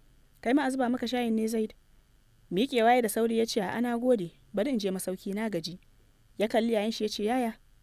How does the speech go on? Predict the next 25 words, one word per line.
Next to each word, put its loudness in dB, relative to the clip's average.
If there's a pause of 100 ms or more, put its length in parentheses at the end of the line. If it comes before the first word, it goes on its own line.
(180)
bari 0
na 0
tafi, -8
zan -2
shigo -4
da -6
safe -8
in -8
Allah -2
ya -4
yarda. -10 (800)
Alhaji -2
Ibrahim 2
Lema 0
ya -4
ce, -6 (240)
"Allah -2
shi -10
huta -4
gajiya, -4
Zaidu." -6 (960)
A -6
falon 2
ƙasa 0
ya 4